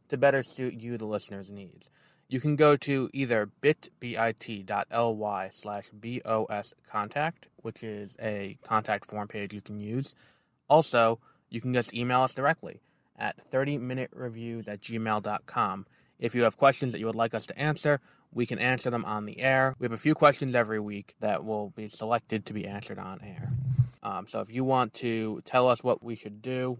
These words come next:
or if you have a suggestion for a movie or a T V show or something we should cover, go to bit, B I T dot L Y slash B O S contact,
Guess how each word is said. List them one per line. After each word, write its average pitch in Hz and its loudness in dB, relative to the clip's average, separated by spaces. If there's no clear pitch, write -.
or 113 2
if 110 0
you 117 -2
have 113 4
a 110 -4
suggestion 113 -4
for 110 -4
a 107 0
movie 110 -2
or 95 -10
a 98 -14
T 113 -8
V 127 -2
show 92 -6
or 98 -14
something 123 -4
we 120 -4
should - -12
cover, 117 4
go 117 6
to 113 0
bit, - 2
B 117 -6
I 107 2
T 101 -8
dot 101 -4
L 117 4
Y 107 4
slash 101 0
B 113 -4
O 107 4
S 101 -2
contact, 135 2